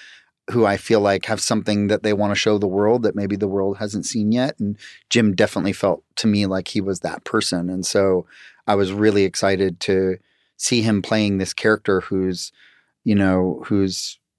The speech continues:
got a whole range of attributes that are not,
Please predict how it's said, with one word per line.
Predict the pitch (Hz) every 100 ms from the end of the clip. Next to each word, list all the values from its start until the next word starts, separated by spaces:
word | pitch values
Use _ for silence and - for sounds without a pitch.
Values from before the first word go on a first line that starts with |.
| _ _ _ _ _ -
got | 110 104
a | 101
whole | 131 120
range | 104 104 107 101
of | 101 92 90 - _ _ _ _ _
attributes | 107 104 - 95 98 90 -
that | 95
are | 98 98
not, | 98 95 92